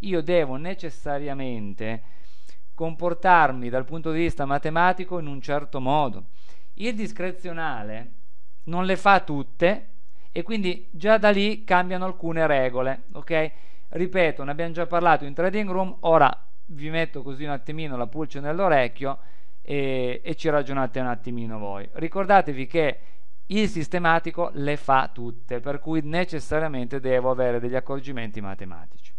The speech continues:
ok? Bene, tradando in discrezionale, usando tutto, in realtà venerdì scorso abbiamo fatto un webinar per chi era agli inizi e non è che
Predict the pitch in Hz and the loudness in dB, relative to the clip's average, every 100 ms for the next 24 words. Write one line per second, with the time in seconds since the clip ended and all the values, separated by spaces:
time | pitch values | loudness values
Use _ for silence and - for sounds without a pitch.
0 | - - 120 120 127 120 - - - - | -2 -2 -2 0 0 0 -2 -2 -2 -2
1 | - - - 160 175 160 165 - 196 202 | -2 -2 -2 2 2 2 -2 -2 -2 0
2 | 277 214 165 156 - 139 - 143 143 123 | 0 0 -2 -2 -2 -2 -2 0 0 0
3 | 113 113 - - - 151 135 170 202 190 | 0 -2 -2 -2 -2 -2 4 6 6 4
4 | 151 127 117 - - - - - - - | 2 0 0 -2 -2 -2 -2 -2 -2 -2
5 | - - - - - - 226 240 - 165 | -2 -2 -2 -2 -2 0 0 0 2 4
6 | 135 117 120 - 143 147 147 190 165 143 | 4 4 -2 0 4 4 8 8 8 4
7 | 135 135 131 160 160 147 123 127 120 127 | 2 0 0 2 2 2 0 0 0 4
8 | 123 131 131 127 123 123 120 113 131 127 | 6 6 4 0 0 2 0 0 0 2
9 | 127 123 120 143 151 - 120 113 120 120 | 2 0 -2 -2 -2 -2 -2 -2 -2 0
10 | 131 127 123 | 0 0 -2